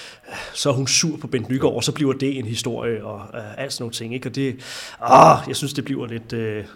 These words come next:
det, det bliver sgu lidt gumpetungt, øh, det der. Men jeg har selvfølgelig fuld forståelse for, øh, ja, forskellige, øh, scener, forskellige, øh, fortællinger.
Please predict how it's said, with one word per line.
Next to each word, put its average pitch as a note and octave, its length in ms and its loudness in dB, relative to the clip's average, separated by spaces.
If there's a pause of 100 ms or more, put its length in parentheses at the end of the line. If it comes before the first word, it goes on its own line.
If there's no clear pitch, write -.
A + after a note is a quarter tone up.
det, - 160 -14
det A#2 80 -10
bliver B2+ 160 -8
sgu A2+ 100 -10
lidt A2+ 140 -8
gumpetungt, A#2 580 -6
øh, A2 240 -6
det A#2 100 -6
der. G#2+ 180 -10
Men A2+ 120 -6
jeg A2+ 60 -4
har A#2+ 40 -4
selvfølgelig C3 320 -6
fuld D3+ 220 -6
forståelse B2 420 -4
for, A#2 260 -6
øh, A2 100 -6 (960)
ja, A2 120 -6
forskellige, D3 640 0
øh, A2+ 60 0
scener, C#3+ 320 2
forskellige, C3 600 -2
øh, G#2+ 200 -6
fortællinger. A#2 440 -6